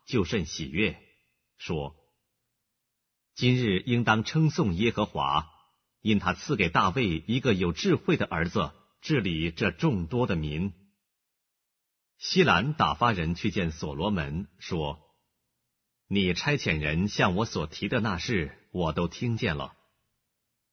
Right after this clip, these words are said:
论到香柏木和松木，我必照你的心愿而行。我的仆人必将这木料从利巴嫩运到海里，扎成筏子，浮海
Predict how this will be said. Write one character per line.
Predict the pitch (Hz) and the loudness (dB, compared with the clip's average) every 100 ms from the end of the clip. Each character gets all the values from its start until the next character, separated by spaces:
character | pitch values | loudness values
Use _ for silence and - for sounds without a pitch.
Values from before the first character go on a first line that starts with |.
| _ _ - | _ _ -2
论 | 135 117 | 2 4
到 | 107 85 | 4 2
香 | - 139 139 | 0 -2 2
柏 | 92 | 0
木 | 76 120 90 | 2 0 -2
和 | - | -4
松 | 87 143 135 | -4 -2 -2
木， | 147 95 71 - _ _ _ _ | -2 -2 -6 -10 _ _ _ _
我 | 92 82 78 | 2 2 2
必 | 113 | 0
照 | 98 143 101 | 0 2 2
你 | 85 | 0
的 | 85 | -2
心 | - 143 139 | -2 0 2
愿 | 151 | 2
而 | 92 95 | 2 -2
行。 | 98 82 73 87 - _ _ _ _ _ _ _ _ | -4 -4 -4 -6 -8 _ _ _ _ _ _ _ _
我 | 104 104 | 0 2
的 | 208 | 0
仆 | - 135 | 0 2
人 | 110 95 | 4 4
必 | 104 127 | 2 0
将 | 110 117 | 0 0
这 | 117 | 0
木 | 107 143 104 | -2 0 2
料 | 104 82 78 - | 2 2 -2 -6
从 | - 110 | -4 0
利 | 151 113 | 2 0
巴 | 120 | 0
嫩 | 131 143 92 - | 0 0 0 0
运 | 139 | 0
到 | 104 85 | 0 -2
海 | - 82 | -4 -2
里， | 117 87 69 - _ _ - | 0 -2 -4 -14 _ _ -2
扎 | 127 | 2
成 | 127 104 117 | 2 0 -4
筏 | - 76 117 | -4 -2 -2
子， | - 78 - _ _ _ _ | -2 -4 -6 _ _ _ _
浮 | _ - 151 | _ -4 -2
海 | - 80 67 76 | 0 -2 0 -4